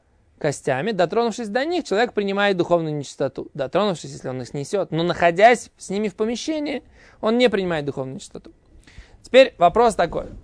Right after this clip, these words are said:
Какие-то кости, мы говорим, что это кости черепа и кости позвоночника. Теперь, окей, но если этот череп не полностью и позвоночник не полностью, они, они тоже распространяют духовную нечистоту в шатре или нет? Так вот, это зависит от того, насколько они не полностью.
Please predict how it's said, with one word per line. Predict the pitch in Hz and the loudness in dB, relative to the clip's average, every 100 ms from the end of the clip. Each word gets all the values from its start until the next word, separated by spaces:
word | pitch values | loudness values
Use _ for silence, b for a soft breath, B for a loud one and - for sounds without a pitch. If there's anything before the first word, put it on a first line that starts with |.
| - | -10
Какие-то | 160 160 254 202 | -8 -4 -4 -4
кости, | 170 269 285 | 0 0 0
мы | 262 | -6
говорим, | 190 180 | -6 -8
что | 175 | -8
это | 180 | -4
кости | 214 202 | -4 -4
черепа | 160 294 302 190 | -8 -6 -4 -4
и | |
кости | 165 220 - | -2 -2 -2
позвоночника. | 165 147 143 143 - - - _ _ | -6 -4 -4 -6 -12 -20 -20 _ _
Теперь, | - 165 160 - b b | -14 -4 -4 -4 b b
окей, | - 170 151 | -4 -2 -2
но | 151 | 0
если | 254 294 | 0 2
этот | 240 - | 0 -2
череп | 233 226 185 | 2 2 2
не | 196 | -2
полностью | 165 247 285 226 180 | 4 4 4 -2 -2
и | |
позвоночник | 160 156 185 185 160 | -2 -2 -6 -6 -8
не | 151 | -10
полностью, | 143 131 160 - - | -6 -6 -8 -18 -8
они, | 151 147 135 | -6 -4 -6
они | 165 151 139 | -6 -6 -8
тоже | - 196 240 | -6 -4 -4
распространяют | 294 - - 285 294 | -6 -8 -8 -6 -6
духовную | 285 254 269 | -6 -6 -8
нечистоту | 262 262 247 | -8 -10 -6
в | 233 226 190 220 220 190 | -8 -8 -6 -2 -2 -4
шатре | 214 196 226 | -8 -2 -4
или | 214 208 | -2 -4
нет? | 202 170 131 _ _ b b b b | -4 -4 -10 _ _ b b b b
Так | 214 | -4
вот, | 330 | 0
это | 349 | 0
зависит | 233 262 277 | 2 0 0
от | 220 | -2
того, | 220 220 | 0 2
насколько | 185 156 233 262 220 196 | 0 -4 4 4 6 2
они | 156 156 175 185 _ | 2 -4 -6 -8 _
не | 156 180 | -4 -4
полностью. | 180 185 165 123 107 - | 0 6 6 4 -6 -18